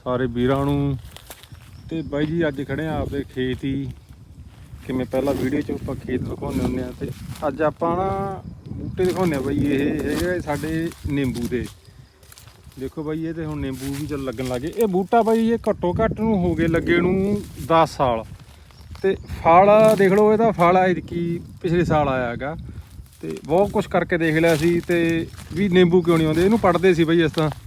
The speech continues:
ਤੇ ਭਲ ਦੀਵਾਲੀ ਵੇਲੇ ਆਪਾਂ ਬਾਈ ਕਦੋਂ ਕਲੀ ਕਰ ਦਿਆਂਗੇ ਮਟੀਆਂ ਨੂੰ, ਆਪਣਾ ਚਲੋ ਬਾਬਿਆਂ ਨੂੰ ਕਿੰਨੇ ਨੂੰ ਮੰਨਦੇ ਆ, ਉਹ 'ਚ ਬਾਈ ਕਲੀ ਬਚ ਗਈ ਥੋੜ੍ਹੀ ਜਿਹੀ।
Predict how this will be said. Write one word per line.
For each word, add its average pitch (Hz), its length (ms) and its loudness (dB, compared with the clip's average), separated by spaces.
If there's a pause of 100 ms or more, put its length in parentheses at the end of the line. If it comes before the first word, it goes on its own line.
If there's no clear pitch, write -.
(540)
ਤੇ 170 140 -4
ਭਲ 175 160 2 (1500)
ਦੀਵਾਲੀ 165 340 6
ਵੇਲੇ 175 200 6
ਆਪਾਂ 175 180 4
ਬਾਈ 180 140 2
ਕਦੋਂ 185 280 0
ਕਲੀ 170 260 2
ਕਰ 156 200 0
ਦਿਆਂਗੇ 156 320 2
ਮਟੀਆਂ 170 400 0
ਨੂੰ, 156 240 -2 (240)
ਆਪਣਾ 143 220 -10
ਚਲੋ 143 140 -6
ਬਾਬਿਆਂ 139 280 -2
ਨੂੰ 147 100 -2
ਕਿੰਨੇ 147 160 -4
ਨੂੰ 170 100 -2
ਮੰਨਦੇ 135 300 -2
ਆ, 127 120 -6 (480)
ਉਹ 190 80 -4
'ਚ 202 60 2
ਬਾਈ 220 200 2
ਕਲੀ 196 240 4
ਬਚ 147 220 2
ਗਈ 123 140 -4
ਥੋੜ੍ਹੀ 147 240 0
ਜਿਹੀ। 127 200 -6